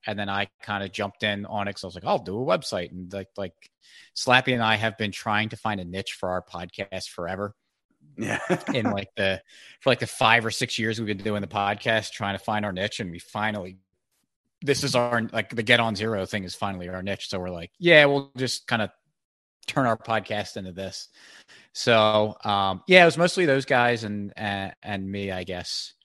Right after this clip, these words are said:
Speaker 1: Uh, around Oc-, September or October of twenty twenty-one, basically whenever the, the price was <laughs> at its maximum,
Speaker 2: At its,
Speaker 1: it was like,
Speaker 2: <laughs> at
Speaker 1: "Yeah,
Speaker 2: its
Speaker 1: let's do
Speaker 2: peak.
Speaker 1: this."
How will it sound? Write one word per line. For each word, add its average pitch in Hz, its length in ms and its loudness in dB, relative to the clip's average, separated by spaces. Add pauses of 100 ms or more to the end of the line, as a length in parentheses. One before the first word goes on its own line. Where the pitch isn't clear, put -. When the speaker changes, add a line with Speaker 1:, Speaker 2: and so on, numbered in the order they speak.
(260)
Speaker 1:
Uh, 92 760 -4 (420)
around 127 520 2 (160)
Oc-, 120 200 -2 (280)
September 156 800 -4
or 143 60 0
October 156 600 -4
of 143 60 -10
twenty 131 200 -8
twenty-one, 147 640 -8 (480)
basically 139 300 2
whenever 123 260 2
the, 110 320 2
the 107 60 -6
price - 320 -4
was - 320 -14 (160)
<laughs> - 640 -20
at - 180 2
its 156 200 0
maximum, 123 640 2 (100)
Speaker 2:
At 127 160 0
its, - 220 2
Speaker 1:
it 123 80 0
was 156 160 0
like, 110 200 0
Speaker 2:
<laughs> - 0 -
at - 40 10
Speaker 1:
"Yeah, 233 60 12
Speaker 2:
its 190 80 10
Speaker 1:
let's 196 160 4
do 208 180 4
Speaker 2:
peak. 135 80 4
Speaker 1:
this." - 240 -2